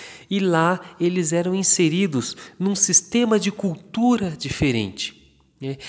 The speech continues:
Aí a gente diz que acontece, esse é um dos conceitos da aculturação, é quando há uma, a sobreposição de uma cultura dominante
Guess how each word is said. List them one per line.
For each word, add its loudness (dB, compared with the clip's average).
Aí 2
a 2
gente -4
diz -4
que -8
acontece, 0
esse 0
é 0
um -4
dos -12
conceitos -8
da -6
aculturação, -2
é -10
quando 0
há 4
uma, 0
a -8
sobreposição 0
de -6
uma 0
cultura -2
dominante 0